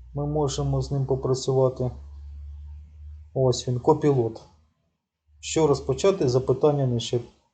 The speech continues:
Підведіть підсумок цього документу, мета дослідження, результат дослідження цієї роботи.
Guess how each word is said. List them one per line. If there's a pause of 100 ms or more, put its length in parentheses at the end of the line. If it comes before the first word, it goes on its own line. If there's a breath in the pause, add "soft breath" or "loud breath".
Підведіть
підсумок
цього
документу,
мета
дослідження,
результат
дослідження
цієї
роботи.